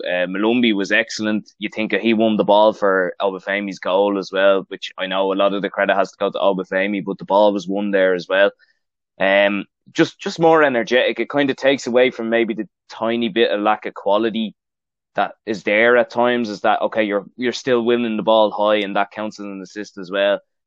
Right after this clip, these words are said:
Malumbi was great, Jason Knight was great, Josh Cullen was great, and as you said beforehand, he ran something like eleven,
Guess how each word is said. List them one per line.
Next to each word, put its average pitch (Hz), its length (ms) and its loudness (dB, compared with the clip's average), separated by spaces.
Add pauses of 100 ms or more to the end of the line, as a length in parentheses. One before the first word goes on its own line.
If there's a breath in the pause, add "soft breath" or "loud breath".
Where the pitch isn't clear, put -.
(100)
Malumbi 117 320 4
was 110 160 0
great, 113 320 4
Jason 98 340 -4
Knight 101 220 -2
was 95 140 -10
great, 101 280 0
Josh 92 240 -4
Cullen 101 300 -6
was 95 140 -10
great, 101 260 0
and 95 80 -4
as 98 160 -2
you 101 100 0
said 98 360 2 (240)
beforehand, 101 680 2
he 101 100 -10
ran 95 440 0 (500)
something 85 280 -8
like 95 180 0
eleven, 95 420 0